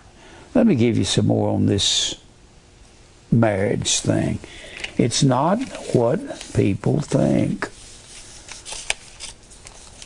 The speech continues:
Romans seven. Look over here in First Corinthians seven.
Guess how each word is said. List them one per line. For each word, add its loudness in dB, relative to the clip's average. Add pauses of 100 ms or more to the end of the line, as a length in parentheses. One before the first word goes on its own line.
(1700)
Romans 4
seven. 2
Look 4
over 2
here 2
in 0
First 2
Corinthians 0
seven. 0